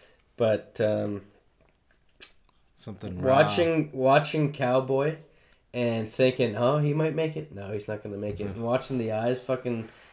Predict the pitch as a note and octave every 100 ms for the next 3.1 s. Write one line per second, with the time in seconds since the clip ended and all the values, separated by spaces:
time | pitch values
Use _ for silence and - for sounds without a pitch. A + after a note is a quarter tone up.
0 | _ B2 B2 G#2+ G#2 B2 - C3+ D3 -
1 | - - - C3+ D#3+ D#3+ D3+ D3+ C#3 C#3
2 | B2+ A2 A2+ C3 B2+ A#2+ A2+ B2 - D3+